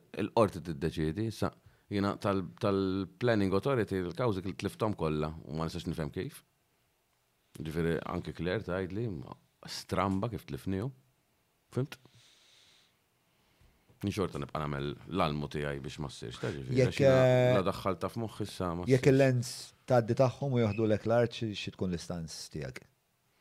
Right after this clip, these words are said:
Speaker 1: Ja, fimni, nara x-, x-, x'rimedji hemm anke Ewropej.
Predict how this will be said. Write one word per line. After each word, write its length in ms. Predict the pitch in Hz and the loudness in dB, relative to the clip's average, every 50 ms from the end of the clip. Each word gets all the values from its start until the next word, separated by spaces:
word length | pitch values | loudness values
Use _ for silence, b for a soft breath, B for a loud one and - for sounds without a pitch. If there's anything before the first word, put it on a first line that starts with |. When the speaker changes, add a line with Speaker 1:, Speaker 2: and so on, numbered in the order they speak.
| _ _ _ _ _ _ _ _ _ _ _ _ _ | _ _ _ _ _ _ _ _ _ _ _ _ _
Speaker 1:
Ja, 180 | - - - 95 | -14 -10 -6 -4
fimni, 220 | 87 73 73 80 87 | -4 -2 -4 -2 -2
nara 300 | 104 101 101 95 92 95 | 0 0 0 2 0 0
x-, 220 | 90 - - - 101 95 | -2 -4 -6 -4 -4 -4
x-, 1160 | 65 65 - - - - - - - - - - - - - - - - - - - - - - - - - - | -4 -6 -10 -10 -12 -12 -12 -12 -12 -12 -12 -12 -12 -12 -14 -14 -14 -14 -16 -16 -16 -18 -18 -20 -20 -20 -18 -16
x'rimedji 600 | - - - 107 90 90 98 95 78 82 78 82 | -8 -2 0 0 2 2 0 -2 -2 -2 -2 0
hemm 160 | 95 98 95 | 0 0 -2
anke 240 | 92 85 - 90 92 | -4 -4 -4 -2 -2
Ewropej. 480 | 90 80 73 65 64 - 101 90 67 | 0 0 0 -2 -2 -4 -4 -6 -6